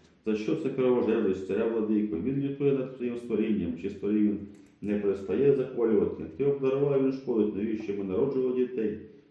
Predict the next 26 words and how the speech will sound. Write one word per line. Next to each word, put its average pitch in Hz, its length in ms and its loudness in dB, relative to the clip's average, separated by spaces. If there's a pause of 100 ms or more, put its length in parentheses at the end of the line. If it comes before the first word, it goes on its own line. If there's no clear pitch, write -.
Якщо 120 260 -6
такою 143 360 0
гіркою 127 400 2
є 120 80 2
смерть 113 300 -4
дітей, 107 380 0
якщо 104 540 -4 (120)
це 98 180 0
твій 95 220 -4
наказ, 101 440 -6 (280)
накажи 135 420 -2
нам 117 360 0 (400)
з - 80 -20
цим 110 340 -2
померти. 101 540 0
Якщо 107 320 -2
це 131 160 -2
затіє 123 520 -2 (160)
наказ 104 440 -4 (120)
беззаконного 123 680 -4
царя, 120 340 -4
то - 140 -6
чому 143 340 -6
ти 135 100 -4
швидше 131 400 -6
не, 123 140 -2